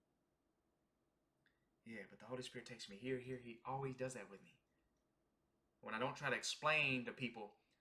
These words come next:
I'm able to flow. Because he's giving me all these puzzle pieces at one time. All these revelations at one time. All these perspectives at one time.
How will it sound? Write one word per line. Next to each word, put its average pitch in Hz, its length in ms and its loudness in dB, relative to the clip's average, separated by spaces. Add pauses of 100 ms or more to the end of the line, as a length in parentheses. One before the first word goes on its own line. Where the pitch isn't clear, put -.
(160)
I'm 113 100 -6
able 110 140 -6
to - 60 -10
flow. 120 340 -10 (1040)
Because 120 200 -8
he's 113 140 -6
giving 127 220 0
me 113 160 -4
all 123 180 4
these 120 140 -4
puzzle 123 260 -2
pieces - 420 -10 (240)
at 104 180 -2
one 104 120 -2
time. 110 300 -8 (320)
All 123 140 6
these 120 160 -2
revelations 113 440 -2
at 101 100 -8
one 101 120 -8
time. 113 280 -8 (560)
All 127 120 8
these 127 140 2
perspectives 117 480 -2
at 95 120 -4
one 107 120 -2
time. 104 280 -4